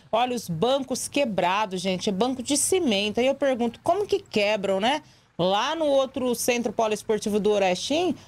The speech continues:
foram dois bancos desses aí que levaram embora, que furtaram, mas foram devolvidos. Agora aí no Novo Oeste, olha só, gente, próximo ao conjunto do Novo Oeste, que absurdo, né? Dois bancos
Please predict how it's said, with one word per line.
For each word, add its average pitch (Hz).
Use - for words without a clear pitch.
foram 233
dois 285
bancos 294
desses 220
aí 220
que -
levaram 254
embora, 202
que 196
furtaram, 214
mas 202
foram 247
devolvidos. 247
Agora 196
aí 233
no 233
Novo 233
Oeste, 247
olha 320
só, 202
gente, 185
próximo 214
ao 208
conjunto 214
do 208
Novo 208
Oeste, 175
que 311
absurdo, 226
né? 233
Dois 247
bancos 247